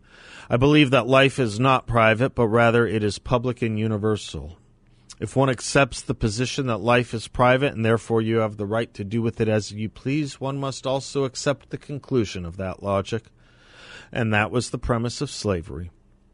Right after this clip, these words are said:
You could not protest the existence or treatment of slaves on the plantation because that was private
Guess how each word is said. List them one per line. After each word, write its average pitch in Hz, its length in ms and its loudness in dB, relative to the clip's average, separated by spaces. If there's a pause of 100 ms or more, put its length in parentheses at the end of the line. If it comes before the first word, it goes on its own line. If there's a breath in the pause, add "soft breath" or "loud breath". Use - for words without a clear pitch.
(140)
You 110 100 -4
could 110 220 0
not 113 200 2
protest 135 600 -2
the 156 100 -2
existence 143 640 -6
or 120 80 -2
treatment 135 420 -4
of 120 80 -4
slaves 139 600 0
on 143 100 0
the 143 80 -2
plantation 107 800 -4 (400 loud breath)
because 95 300 -2
that 104 200 2
was 143 160 -2
private 104 520 0